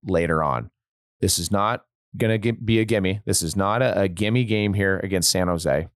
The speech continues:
Um, shots on goal allow. We're allowing a lot of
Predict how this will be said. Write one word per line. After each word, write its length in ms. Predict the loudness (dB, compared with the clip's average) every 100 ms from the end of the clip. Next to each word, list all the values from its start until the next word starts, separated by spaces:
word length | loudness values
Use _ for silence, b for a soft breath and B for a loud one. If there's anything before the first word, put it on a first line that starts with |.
| _ _ _ _ _ _ _ _ _ -18 _
Um, 500 | -2 0 2 2 0 -4 -20 _ _ _ -8
shots 360 | -2 0 0
on 160 | 0 0
goal 220 | 2 2
allow. 400 | 2 2 0 -4 -8
We're 120 | -2
allowing 340 | 0 2 0 2
a 40 |
lot 200 | 2 0
of 140 | -2